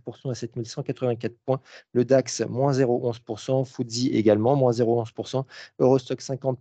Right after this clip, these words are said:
plus zéro vingt et un et le Stoxx six cents, moins zéro virgule dix pour cent. À noter que le vix, indicateur de, de volatilité au plus haut sur une semaine,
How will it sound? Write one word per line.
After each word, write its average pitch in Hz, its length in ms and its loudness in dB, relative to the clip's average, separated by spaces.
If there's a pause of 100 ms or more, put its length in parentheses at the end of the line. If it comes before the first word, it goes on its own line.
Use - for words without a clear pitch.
plus 160 160 -4
zéro 131 320 2
vingt 123 200 0
et 131 60 -4
un 135 80 0
et 139 80 2
le 117 100 0
Stoxx - 300 -12
six - 120 -10
cents, 135 200 -10 (340)
moins 143 380 4
zéro 131 380 0
virgule 120 360 -4
dix 139 160 -14
pour - 200 -10
cent. 107 260 -4
À 135 140 0
noter 143 260 -2
que - 100 -4
le 131 120 2
vix, 127 340 -4 (380)
indicateur 117 580 2
de, 113 260 4
de 113 120 2
volatilité 127 800 4
au 120 120 4
plus 127 280 -8
haut 139 180 2
sur 120 240 -6
une 123 100 -2
semaine, 127 460 0